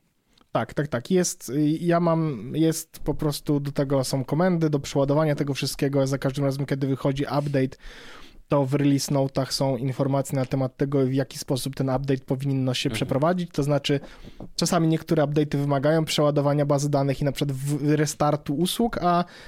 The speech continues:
Speaker 1: czasami nie.
Speaker 2: Okej.
Speaker 1: Więc, e, i teraz mamy aktualnie najnowszą wersję i ja będę te najnowsze wersje Mastodona instalował tak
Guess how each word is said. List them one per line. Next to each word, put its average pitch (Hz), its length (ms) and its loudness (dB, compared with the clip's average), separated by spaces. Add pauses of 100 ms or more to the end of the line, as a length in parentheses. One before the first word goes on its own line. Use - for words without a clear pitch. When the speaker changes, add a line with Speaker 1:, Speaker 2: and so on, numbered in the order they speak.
(180)
Speaker 1:
czasami 165 360 2
nie. 113 100 0
Speaker 2:
Okej. 269 120 -4 (280)
Speaker 1:
Więc, 147 440 0
e, 143 240 4 (280)
i 175 140 0
teraz 190 420 0
mamy 170 340 4
aktualnie 165 500 2
najnowszą 156 500 2
wersję 190 400 2
i 170 80 2
ja 170 120 4
będę 165 320 2
te 160 220 2
najnowsze 156 440 2
wersje 151 320 0
Mastodona 147 440 0
instalował 143 420 2
tak 139 180 -2